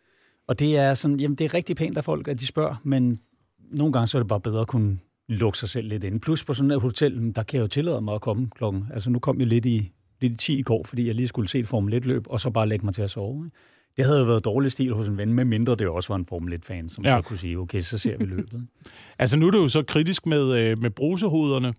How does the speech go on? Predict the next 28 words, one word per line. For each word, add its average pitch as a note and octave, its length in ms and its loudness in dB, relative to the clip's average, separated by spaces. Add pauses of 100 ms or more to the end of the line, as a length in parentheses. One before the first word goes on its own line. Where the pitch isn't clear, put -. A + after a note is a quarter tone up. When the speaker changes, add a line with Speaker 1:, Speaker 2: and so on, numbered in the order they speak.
Speaker 2:
på, B2+ 320 0
øh, A2 320 -2 (440)
på C#3 100 0
hotellerne. C3 520 2 (200)
Men, C#3 240 4
Speaker 1:
Ja. C#3+ 360 4
Speaker 2:
øh, A#2+ 80 2
skal - 220 0
det A3+ 100 6
også G3 220 4
have F#3+ 100 0
en F3+ 60 -2
vis E3+ 120 4
standard, - 480 -2
hotellet - 420 -4
så? B2+ 140 -6 (320)
Eller C#3+ 200 0 (100)
er C3 100 0
du, B2+ 200 0
øh, A2+ 100 0
typen, F#3 320 0
der D3 100 4
godt B2+ 220 0
kan C#3 240 0 (180)
lige C#3+ 160 -10
bo C#3+ 140 -8
på C#3+ 180 -6
kappen? C#3 420 -2